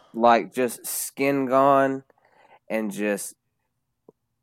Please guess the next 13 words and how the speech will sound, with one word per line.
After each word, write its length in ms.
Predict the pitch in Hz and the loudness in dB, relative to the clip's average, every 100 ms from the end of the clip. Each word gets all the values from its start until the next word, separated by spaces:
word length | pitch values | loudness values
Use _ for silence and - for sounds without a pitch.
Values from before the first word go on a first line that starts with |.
| _ _ _ _ | _ _ _ _
all 380 | 131 151 156 156 | 6 8 10 8
the 80 | 135 | 6
muscle. 420 | 123 117 117 87 | 2 0 0 -6
Like, 200 | 110 117 | -4 -2
it 60 | 123 | -2
was 140 | 123 | -4
down 200 | 110 127 113 | 0 0 0
to, 100 | 107 | -4
like, 220 | 110 110 | -6 -6
the 80 | - | -12
complete 680 | 123 117 - 135 151 131 | -12 -12 -4 2 2 2
bone 340 | 110 120 113 - | 0 0 0 -4
instantly. 760 | 117 127 127 87 76 90 76 | -4 -4 -6 -12 -12 -12 -14